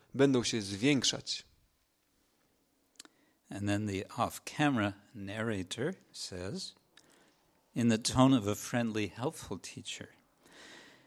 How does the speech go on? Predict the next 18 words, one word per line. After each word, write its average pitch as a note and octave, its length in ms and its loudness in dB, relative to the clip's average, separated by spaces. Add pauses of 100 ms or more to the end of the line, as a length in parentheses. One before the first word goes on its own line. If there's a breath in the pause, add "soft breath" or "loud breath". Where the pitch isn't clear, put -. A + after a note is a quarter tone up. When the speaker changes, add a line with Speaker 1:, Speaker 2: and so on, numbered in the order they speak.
(320 loud breath)
Speaker 2:
"This A3 180 8
is G3+ 180 4
the D3+ 180 6
world C3+ 440 10
guru G#2+ 600 8
speaking, G#2+ 580 0 (1000 soft breath)
addressing C3 840 6
all G#2 220 0
of G#2+ 120 4
us." - 580 4 (800 soft breath)
You G2 100 -4
see, B2 480 10
he's A2+ 340 2
explaining B2+ 580 6
a G2 80 -2
kind G#2+ 360 0
of G2 140 0
mathematical G2 1080 0